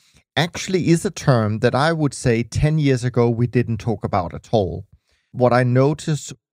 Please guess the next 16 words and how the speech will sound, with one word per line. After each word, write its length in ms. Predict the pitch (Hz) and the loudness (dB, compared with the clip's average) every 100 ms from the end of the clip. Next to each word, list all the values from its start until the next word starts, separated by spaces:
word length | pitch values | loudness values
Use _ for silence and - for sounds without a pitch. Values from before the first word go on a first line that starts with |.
| _ | _
was 560 | 117 117 113 117 110 - | -2 2 4 2 -2 -8
around 480 | 117 113 120 135 151 | -6 -2 0 2 2
that 180 | 127 113 | 0 -2
time, 360 | 120 120 110 113 | -4 -2 -2 -2
and 120 | 120 | 0
maybe 280 | 139 147 147 | 0 2 2
even 240 | 131 127 | 2 0
a 60 | 120 | 2
little 220 | 120 123 | 2 2
bit 180 | 123 110 | 0 0
later, 560 | 107 107 113 107 107 | 0 2 0 -2 0
I, 200 | 98 117 117 | 2 0 0
I 100 | 117 - | -8 -6
did 180 | 208 208 | -6 -2
notice 480 | 170 156 - 147 147 | 0 0 0 0 2
it 160 | 131 | 0